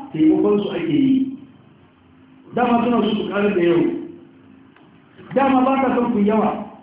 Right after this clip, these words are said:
To sai zama da kanku, ƴaƴanku ne suke ɗaukan makami, suna kashe junansu.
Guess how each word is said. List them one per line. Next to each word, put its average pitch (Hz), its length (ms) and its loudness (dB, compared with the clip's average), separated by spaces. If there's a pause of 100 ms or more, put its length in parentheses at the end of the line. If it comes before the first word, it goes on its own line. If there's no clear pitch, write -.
(600)
To 214 160 0
sai 294 160 -2
zama 294 200 0
da 254 280 0
kanku, 311 340 0
ƴaƴanku 285 500 2
ne 247 180 0
suke 247 240 -2
ɗaukan 226 280 0
makami, 226 580 2 (200)
suna - 360 0
kashe 262 380 2
junansu. 269 840 2